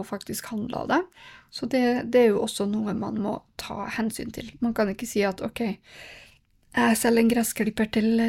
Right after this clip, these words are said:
tre tusen kroner, men cost per click er tjue kroner, derfor så, ehm, er det en god return of investment, fordi man har spart,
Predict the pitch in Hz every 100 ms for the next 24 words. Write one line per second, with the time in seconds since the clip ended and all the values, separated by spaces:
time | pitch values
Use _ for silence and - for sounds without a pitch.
0 | 226 - 240 240 208 - 220 226 226 220
1 | 254 294 247 226 226 214 208 226 - 214
2 | - 220 - 233 226 - 220 214 220 233
3 | 190 208 208 196 226 254 190 - 202 -
4 | 220 - - - - - - 240 220 233
5 | 202 - _ - _ - 208 202 208 190
6 | 202 - - - - - 220 208 214 208
7 | 214 208 - 196 190 196 190 220 - 302
8 | - - 214 196 170 180 202 214 190 185
9 | -